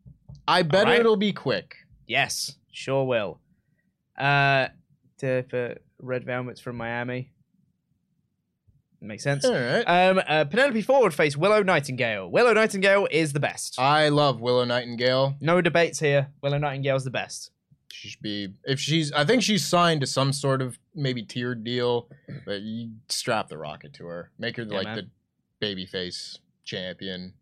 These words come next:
Speaker 2: Yeah.
Speaker 1: you know?
Speaker 2: Yeah.
Speaker 1: I know they've got one right now in Toni
Speaker 2: Have a,
Speaker 1: Storm, but,
Speaker 2: have a
Speaker 1: like,
Speaker 2: defeat Jade Cargill. I
Speaker 1: she
Speaker 2: don't
Speaker 1: should
Speaker 2: care.
Speaker 1: beat Jade.
Speaker 2: Yeah.
Speaker 1: There isn't a better option at the moment, in
Speaker 2: No.
Speaker 1: my mind, than Willow. She's
Speaker 2: She's so
Speaker 1: great.
Speaker 2: good.
Speaker 1: She's charming. She's charismatic. Good babyface energy. Good wrestler.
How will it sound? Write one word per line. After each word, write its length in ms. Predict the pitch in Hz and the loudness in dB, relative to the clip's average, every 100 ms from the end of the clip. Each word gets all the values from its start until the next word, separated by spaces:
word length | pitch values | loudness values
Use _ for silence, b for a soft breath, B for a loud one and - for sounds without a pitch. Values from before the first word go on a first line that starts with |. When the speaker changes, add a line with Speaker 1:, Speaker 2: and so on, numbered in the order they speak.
| - | -16
Speaker 2:
Yeah. 200 | - 101 | -12 -8
Speaker 1:
you 60 | |
know? 320 | 98 92 95 92 | -8 -8 -10 -4
Speaker 2:
Yeah. 180 | 131 - | -4 -4
Speaker 1:
I 60 | 113 | -6
know 80 | 110 | -6
they've 120 | 95 | -6
got 280 | 95 95 - | -6 -8 -8
one 160 | 90 90 | -12 -12
right 200 | 87 80 | -14 -14
now 200 | 82 82 | -16 -18
in 60 | |
Toni 140 | 87 156 | -4 0
Speaker 2:
Have 120 | 180 | 2
a, 60 | 180 | 2
Speaker 1:
Storm, 200 | 87 92 | 0 -6
but, 60 | 165 | -2
Speaker 2:
have 100 | 180 | 0
a 20 | |
Speaker 1:
like, 80 | 151 | -2
Speaker 2:
defeat 260 | 143 143 | -2 -4
Jade 220 | 131 131 - | -2 -2 -2
Cargill. 320 | 113 101 110 | -4 -4 0
I 40 | |
Speaker 1:
she 160 | 123 311 | 2 4
Speaker 2:
don't 80 | 320 | 4
Speaker 1:
should 160 | - 311 | 4 2
Speaker 2:
care. 60 | |
Speaker 1:
beat 320 | 285 302 277 202 | 4 2 2 0
Jade. 600 | 285 277 254 208 135 98 | 4 6 6 6 2 -2
Speaker 2:
Yeah. 360 | 92 104 98 | -10 -10 -4
Speaker 1:
There 180 | 170 240 | 2 2
isn't 360 | 240 254 262 262 | 4 2 4 2
a 60 | |
better 360 | 185 226 226 208 | 4 4 4 4
option 540 | 185 180 175 - 156 | 4 4 2 -2 0
at 120 | 117 - | -2 -2
the 100 | 117 | 0
moment, 420 | 110 98 92 101 | 0 0 -4 -8
in 100 | 113 | -4
Speaker 2:
No. 60 | |
Speaker 1:
my 180 | 117 110 | 0 0
mind, 480 | 110 107 98 92 87 | 0 -2 -2 -4 -6
than 200 | 104 101 | -8 -6
Willow. 480 | 98 90 82 73 - _ _ _ - | -6 -6 -8 -12 -16 _ _ _ -6
She's 300 | - 214 190 | 0 2 2
Speaker 2:
She's 80 | 143 | 4
so 80 | |
Speaker 1:
great. 200 | 185 208 | 4 4
Speaker 2:
good. 80 | 208 | 2
Speaker 1:
She's 220 | - 185 139 | 2 2 0
charming. 560 | - 156 185 190 196 | -2 2 4 6 6
She's 220 | 185 165 143 | 4 0 -2
charismatic. 1040 | 165 185 185 147 156 160 165 165 - 131 | 2 4 4 2 2 4 4 2 -2 0
Good 260 | 151 180 151 | 2 4 4
babyface 560 | 175 175 151 175 160 156 | 2 2 2 2 2 2
energy. 520 | 151 151 139 156 151 | 0 0 0 0 0
Good 340 | 139 156 175 | 2 2 2
wrestler. 800 | 151 156 147 - 143 143 143 | 4 2 2 -2 0 2 2